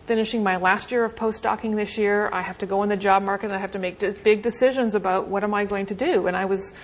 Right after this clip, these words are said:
I was speaking to Jennifer a few months ago and said, "Well, maybe I'll just work for a P I." And she's like, "You can't do that. We need women to be P Is and, and, and take that role." But, you know, I'm already in my forties. And so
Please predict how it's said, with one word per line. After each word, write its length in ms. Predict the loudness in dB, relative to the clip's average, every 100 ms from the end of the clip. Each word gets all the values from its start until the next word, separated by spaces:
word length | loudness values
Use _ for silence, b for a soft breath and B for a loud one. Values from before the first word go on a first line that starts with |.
| B B B
I 60 | -4
was 120 | -2
speaking 280 | -4 0 0
to 80 |
Jennifer 540 | 2 0 0 2 2 2
a 120 | -2
few 160 | -2 0
months 240 | 0 0
ago 220 | 0 0
and 100 | -2
said, 180 | -2 -2
"Well, 420 | 2 4 4 2 0
maybe 280 | -4 0 2
I'll 120 | 2
just 320 | 0 -4 -10 -10
work 240 | -4 -4 -2
for 140 | -4
a 40 |
P 240 | -2 0 0
I." 220 | 2 2
And 280 | 0 -4 -8 B B B
she's 180 | -8 -6
like, 180 | -2 6
"You 100 | 6
can't 280 | 4 -4 2
do 180 | 2 4
that. 220 | 2 -2
We 120 | -4
need 260 | -4 -4 0
women 300 | 0 0 -2
to 100 | -4
be 300 | -4 -4 -6 B -2
P 160 | 4
Is 340 | 6 6 2 0
and, 220 | -2 -2
and, 160 | -4 -4
and 320 | -4 -6 -6
take 260 | -4 -4 -2
that 240 | -4 -2
role." 220 | 2 2
But, 280 | 4 2 0
you 60 | -4
know, 160 | -2
I'm 100 | 0
already 280 | 2 2 2
in 80 | 2
my 160 | 2 2
forties. 520 | 4 4 2 -2 0
And 220 | 0 0
so 400 | 2 4 4